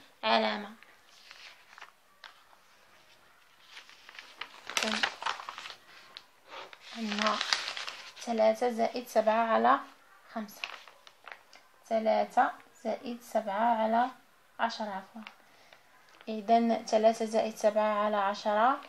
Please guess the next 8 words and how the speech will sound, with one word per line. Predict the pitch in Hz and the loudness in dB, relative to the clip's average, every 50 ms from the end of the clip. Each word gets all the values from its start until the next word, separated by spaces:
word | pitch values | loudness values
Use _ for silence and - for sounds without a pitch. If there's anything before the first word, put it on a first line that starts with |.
| - - - - _ _ _ _ _ _ - | -18 -20 -20 -20 _ _ _ _ _ _ -8
آه، | 220 214 208 208 | -6 -4 -4 -4
سوف | 214 - - 220 220 - | -6 -6 -6 -6 -6 -6
تكون | 220 - 226 - 233 233 233 226 | -8 -8 -6 -4 -2 -2 -2 -2
ثلاثة | - 220 220 220 226 226 233 | -2 0 2 2 0 0 -2
فاصلة، | 226 - 220 220 220 - 233 226 233 247 269 - - - - - _ _ _ _ _ _ - | 0 2 2 2 2 2 2 2 4 4 2 0 -4 -16 -20 -20 _ _ _ _ _ _ -8
آه، | 214 214 214 | -8 -6 -6
شيئاً | 214 - - 233 214 - - 202 | -6 -6 -6 -6 -6 -6 -6 -8
ما. | 190 190 190 - | -8 -10 -12 -16